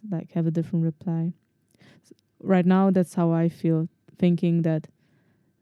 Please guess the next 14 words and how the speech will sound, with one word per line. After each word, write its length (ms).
y-, 60
you 160
can't 500
sacrifice 920
your 160
own 380
life 560
for 120
such 320
a 40
thing, 340
when 400
it's 260
also 480